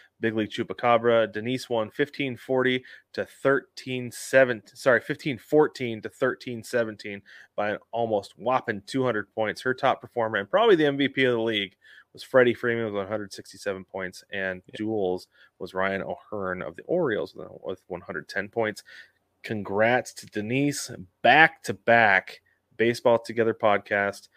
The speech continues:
Speaker 1: Fantasy Baseball League champions. Champion.
Speaker 2: Bam.
Speaker 1: Single, singular, 'cause she's the only one who's ever been a champion of the
Speaker 2: Twice.
Speaker 1: league.
Speaker 2: Right.
Speaker 1: Yes.
Speaker 2: <laughs>
Speaker 1: Absolutely.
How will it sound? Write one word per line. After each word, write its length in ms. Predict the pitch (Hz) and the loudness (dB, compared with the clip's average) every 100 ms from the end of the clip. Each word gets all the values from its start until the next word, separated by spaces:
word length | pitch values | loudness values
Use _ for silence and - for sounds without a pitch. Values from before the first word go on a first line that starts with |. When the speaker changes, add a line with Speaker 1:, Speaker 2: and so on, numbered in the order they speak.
| - _ | -20 _
Speaker 1:
Fantasy 440 | - 113 113 110 117 | -6 -2 0 -2 -4
Baseball 520 | 107 104 - 104 98 | 0 0 0 0 0
League 420 | 95 92 90 92 _ _ _ _ | 0 -4 -8 -12 _ _ _ _
champions. 640 | - 87 85 - - - _ _ _ _ - | -12 -10 -12 -16 -20 -20 _ _ _ _ -2
Champion. 440 | 139 110 90 73 _ | 0 0 -2 -12 _
Speaker 2:
Bam. 100 | 131 | 2
Speaker 1:
Single, 260 | 135 127 110 | 4 2 -2
singular, 460 | - 147 135 98 87 | -4 -4 -2 0 -2
'cause 140 | - | -8
she's 240 | - 131 123 | -2 0 2
the 60 | |
only 120 | 135 143 | 4 6
one 60 | |
who's 80 | 139 | 6
ever 140 | 151 151 | 4 4
been 160 | 139 | 2
a 40 | 110 | 0
champion 380 | 120 104 - - _ _ _ _ _ _ - | -2 -2 -6 -12 _ _ _ _ _ _ -2
of 160 | 107 | 0
the 60 | 98 | 0
Speaker 2:
Twice. 60 | 90 | -8
Speaker 1:
league. 160 | - _ _ _ _ _ - | -10 _ _ _ _ _ -4
Speaker 2:
Right. 180 | 117 101 - - - - | -2 -2 -6 -16 -16 -4
Speaker 1:
Yes. 400 | 185 - - 175 | -2 0 0 0
Speaker 2:
<laughs> 180 | - - | -2 -4
Speaker 1:
Absolutely. 420 | 101 - 87 107 | -4 -4 -4 -4